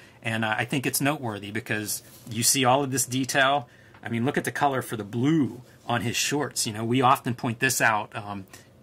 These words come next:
used to the dots for coloring, but this is another technique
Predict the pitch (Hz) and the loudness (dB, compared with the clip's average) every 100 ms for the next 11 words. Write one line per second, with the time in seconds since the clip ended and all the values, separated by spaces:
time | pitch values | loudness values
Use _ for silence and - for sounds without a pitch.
0 | - - 135 156 - 123 113 123 165 - | -20 -6 -2 0 0 -2 2 4 4 -2
1 | - - 185 190 185 190 - - 123 135 | -6 0 2 2 0 -2 -6 -12 -2 -2
2 | 120 - - 143 - 165 151 151 147 147 | -2 -14 -8 -4 -2 0 2 0 0 0
3 | 123 143 110 - | -2 -2 -4 -8